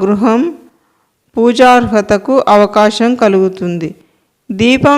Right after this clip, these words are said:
వెలిగించగానే ఇంటికి లక్ష్మీ కళ వచ్చేస్తుంది. లక్ష్మీదేవి దీపవాసిని. దీపకాంతి నుంచే కళ పుడుతుంది. దీపం అమంగళాన్ని,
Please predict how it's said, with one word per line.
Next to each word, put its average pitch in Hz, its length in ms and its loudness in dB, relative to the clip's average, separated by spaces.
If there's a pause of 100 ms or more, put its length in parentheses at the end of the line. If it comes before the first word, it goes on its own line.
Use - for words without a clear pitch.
(120)
వెలిగించగానే 220 1000 0 (680)
ఇంటికి 247 520 -2 (220)
లక్ష్మీ 233 360 0 (140)
కళ 202 160 2 (160)
వచ్చేస్తుంది. 196 880 -6 (680)
లక్ష్మీదేవి 240 840 0 (160)
దీపవాసిని. 202 840 0 (960)
దీపకాంతి 254 840 0
నుంచే 233 380 0 (580)
కళ 202 160 4 (200)
పుడుతుంది. 196 580 -2 (800)
దీపం 262 400 2 (260)
అమంగళాన్ని, 220 840 2